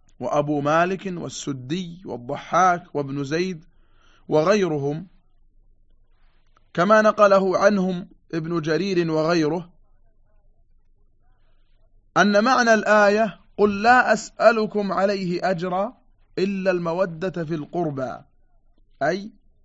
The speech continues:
إلا أن تودوني في قرابتي التي بيني وبينكم،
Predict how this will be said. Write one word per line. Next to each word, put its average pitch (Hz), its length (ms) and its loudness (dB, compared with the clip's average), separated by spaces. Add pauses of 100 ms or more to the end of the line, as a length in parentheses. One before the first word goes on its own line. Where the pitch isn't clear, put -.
(1080)
إلا 190 640 2
أن 175 220 -6
تودوني 160 1000 -2
في 165 180 -4
قرابتي 160 880 -2 (220)
التي 147 440 -2
بيني 170 420 -4
وبينكم، 131 680 -8